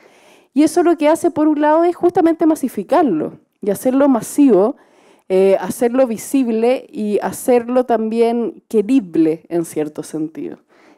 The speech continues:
¿no? Es, en, bajo esa premisa puede estar de moda, muy entre comillas,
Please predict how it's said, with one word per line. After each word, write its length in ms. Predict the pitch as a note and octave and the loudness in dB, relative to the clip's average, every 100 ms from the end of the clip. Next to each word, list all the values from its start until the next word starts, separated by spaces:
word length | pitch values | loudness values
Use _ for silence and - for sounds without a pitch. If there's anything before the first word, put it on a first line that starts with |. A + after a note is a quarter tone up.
| _ | _
¿no? 340 | F#3+ G3 B3+ E4 | -2 0 -2 -4
Es, 260 | - - - _ _ _ | -8 -10 -14 _ _ _
en, 340 | G3 F#3+ - - _ _ _ - | -6 -4 -6 -10 _ _ _ -10
bajo 280 | F#3+ - | -8 -2
esa 440 | A3 G#3+ A3+ G#3 - _ _ - | 0 0 0 -2 -4 _ _ -10
premisa 640 | F#3+ F#3+ A3 G#3+ A3+ G#3+ | -4 0 0 0 -4 0
puede 380 | G3+ G#3 G#3 - | 2 2 0 -2
estar 340 | - - G3+ | -8 -2 -2
de 100 | F#3+ | -2
moda, 420 | F#3 A3+ G3+ G3 - | 0 2 2 0 -2
muy 180 | F#3 G#3 | -2 0
entre 280 | F#3+ F3 | -2 -6
comillas, 460 | D#3+ F3 A#3+ D#3+ D3+ | -4 -2 -2 -2 -4